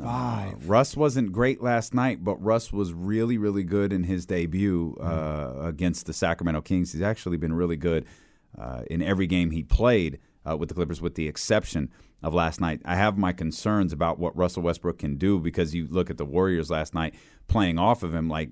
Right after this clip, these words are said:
Speaker 1: that's fine. Russell Westbrook showed last week he can penetrate, get to the basket,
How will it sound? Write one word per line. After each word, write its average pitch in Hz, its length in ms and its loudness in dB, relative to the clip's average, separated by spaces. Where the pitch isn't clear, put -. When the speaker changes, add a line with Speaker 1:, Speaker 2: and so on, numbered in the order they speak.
Speaker 1:
that's 98 240 0
fine. 95 440 2
Russell 90 340 -2
Westbrook 92 460 2
showed 85 680 0
last 78 360 -6
week 98 300 0
he 90 100 -8
can 78 160 -6
penetrate, 80 460 -4
get 78 140 -6
to - 80 -14
the 69 80 -8
basket, 78 520 -2